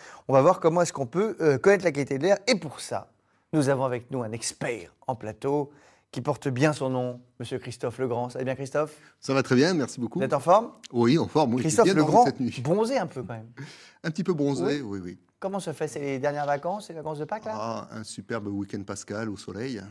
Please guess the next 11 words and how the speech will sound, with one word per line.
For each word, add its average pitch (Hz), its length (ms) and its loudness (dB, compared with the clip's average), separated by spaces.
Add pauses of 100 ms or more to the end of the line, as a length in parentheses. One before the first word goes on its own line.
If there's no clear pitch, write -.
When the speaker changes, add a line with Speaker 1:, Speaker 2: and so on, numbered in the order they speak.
(280)
Speaker 1:
Et 151 120 2
alors, 135 180 4
est-ce 135 140 -4
que 151 80 -4
l'air 151 200 0
était 135 200 -6
pollué 113 340 -8
au 107 60 -10
soleil ? 104 340 -16 (160)
Speaker 2:
Et 82 100 -14
malheureusement, 113 1040 -4